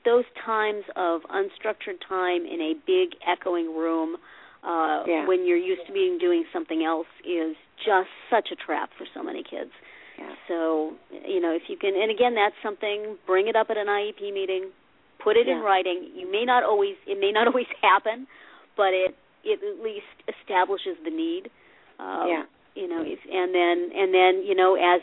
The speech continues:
Speaker 1: this time of year comes up, talk to your child's teacher, talk to your child's case manager, remind them, "All right, this is a difficult time of year. We know this, this, this, and this causes disruption. What are you gonna do about it?" Remind them that it's
Speaker 2: Yeah.
Speaker 1: there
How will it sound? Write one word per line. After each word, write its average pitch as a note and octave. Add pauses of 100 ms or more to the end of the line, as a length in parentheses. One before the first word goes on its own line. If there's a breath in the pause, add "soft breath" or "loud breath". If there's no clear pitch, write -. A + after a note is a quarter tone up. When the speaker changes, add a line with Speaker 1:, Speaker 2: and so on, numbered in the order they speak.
Speaker 1:
this G3+ (120)
time G#3
of G3+
year G#3
comes G#3
up, G#3+ (300)
talk E3+
to G#3
your G3
child's G3 (120)
teacher, F#3+
talk E3+
to G3
your F3
child's F3+
case E3+
manager, E3+ (300 loud breath)
remind F#3
them, E3+ (360 loud breath)
"All F#3+
right, E3
this F#3
is G3
a G#3
difficult G#3+
time A3
of A#3
year. F#3
We F3
know F3+
this, G3+ (140)
this, G3+ (120)
this, F#3+
and G3+
this G#3+ (160)
causes F3 (200)
disruption. G3 (440 soft breath)
What G3+
are G3
you G3
gonna F3+
do E3
about -
it?" - (300)
Remind F#3+
them D3+ (380)
that D#3+
it's E3
Speaker 2:
Yeah. D#3+
Speaker 1:
there D3+